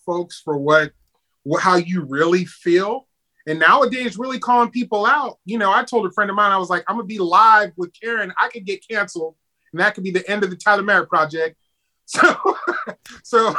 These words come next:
the, the fact, the fact that you are not afraid to, like, keep it real is why I've been attracted to what you do.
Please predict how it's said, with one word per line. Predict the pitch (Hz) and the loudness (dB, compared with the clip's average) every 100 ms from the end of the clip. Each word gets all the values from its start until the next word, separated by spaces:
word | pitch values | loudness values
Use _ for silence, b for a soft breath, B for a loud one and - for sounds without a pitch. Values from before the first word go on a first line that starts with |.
| 240 | -2
the, | 233 - - - 370 190 | -4 -4 -10 -12 -10 -6
the | 208 | -6
fact, | - 247 254 247 226 | -2 0 0 -2 -8
the | 202 | -8
fact | 214 240 254 254 | -4 0 0 -2
that | 226 | -8
you | 185 233 240 | -10 -6 -4
are | 202 | -2
not | 202 208 | 0 -2
afraid | 185 - 190 180 | -4 -6 -6 -6
to, | |
like, | 170 165 156 | -6 -6 -8
keep | - 196 | -14 -8
it | 175 | -8
real | 147 175 180 160 143 | -2 0 0 -2 -4
is | 156 | -8
why | 147 156 151 | -2 0 2
I've | 156 156 147 | 2 0 -2
been | 147 | -12
attracted | 139 151 139 - | -10 -6 -6 -8
to | 139 | -20
what | 127 123 - | -18 -18 -18
you | 120 | -18
do. | 120 | -18